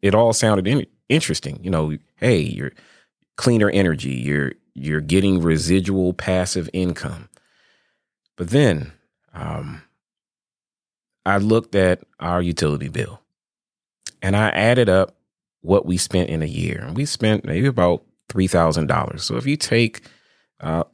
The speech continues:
the number a hundred and six divided by three, it averaged to be about thirty-seven. So in thirty-seven years of just using regular, let's call it unclean energy, uh, we would have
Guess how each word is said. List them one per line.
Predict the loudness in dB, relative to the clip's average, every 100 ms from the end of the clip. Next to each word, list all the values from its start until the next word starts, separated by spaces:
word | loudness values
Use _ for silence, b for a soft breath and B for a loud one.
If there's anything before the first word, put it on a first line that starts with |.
| _
the | -4 2
number | 2 4 2
a | 2
hundred | 2 2
and | 2
six | 2 0 0
divided | -6 -2 2 2 0
by | 0 2 2 0 -4 -12 _ -6
three, | 0 0 0 -2 -6 -12 _ -4
it | 0
averaged | 2 0 -2
to |
be | 0
about | 0 2 0
thirty-seven. | 0 -2 -2 -2 -6 -6 -8
So | -4 0 0 0 -4 b b b b -2
in | 0
thirty-seven | -2 -6 0 2 4 2 0 2 2 2 0
years | 2 2 2 0
of | -2 0
just | -2 0
using | 0 2 2 2 0 0
regular, | 0 2 2 2 0 -2 -4 -10 _ _ _ _ _ -10
let's | -6 -4 0
call | 2 2
it | 0 0
unclean | 0 0 0 2 2 0
energy, | 0 -2 -2 -6 -12 -14 _ _ _ _ _ _ _ _ _ _ _ _
uh, | -10 -8 -10 -14 _ _ -4
we | 2 2
would | 4 4
have | 4 2 -2 -10